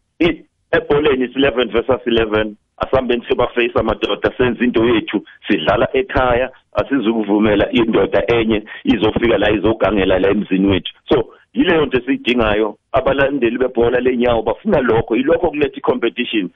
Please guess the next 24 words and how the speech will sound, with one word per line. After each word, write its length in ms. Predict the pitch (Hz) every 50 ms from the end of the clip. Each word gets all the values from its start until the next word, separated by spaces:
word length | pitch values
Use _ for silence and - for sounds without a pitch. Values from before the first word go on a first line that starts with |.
| - - _ _ -
So, 140 | 151 139 127
mina 240 | 131 135 131 127
ngibheke 280 | 127 127 - 123 123 143
ukuthi 480 | 139 143 160 156 156 - 127 95 - - - - - _ -
ayikho-ke 560 | - 98 107 135 160 160 180 156 139 135 135
le 100 | 135 131
ndaba 240 | 127 120 110 110 117
ukuthi 240 | 127 123 127 147 131
kuzoba 260 | 117 113 110 110 107
nenala 480 | 107 110 110 127 135 123 117 117 113
yamagoli. 720 | 110 113 117 120 123 120 - - 104 101 104 104 113 113 - - - - -
Ngiyacabanga 460 | - 107 - 113 113 110 117 120 123
ukuthi 200 | 113 113 113 127
i-Kaizer 340 | - 131 117 113 104 101 95
Chiefs 260 | - - - - - -
izawucompete 800 | 131 110 95 98 92 - - - 98 98 - 120 120 120 - 127
impela. 440 | 113 - - 120 123 117 95 82 - - - _ _ -
Kodwa 300 | 131 135 131 110 101 98
yebo, 340 | 98 113 139 135 113 113 98
kuyiqiniso 560 | 95 123 120 - - 117 117 110 - - 104
ukuthi 220 | 98 110 98 107
i-Sundowns 560 | 104 - 110 107 104 - 92 92 95 92 92 - - _ _ _ -
iku-top 500 | - 101 104 - - - 110 107 - -
form 260 | - 107 104 101 104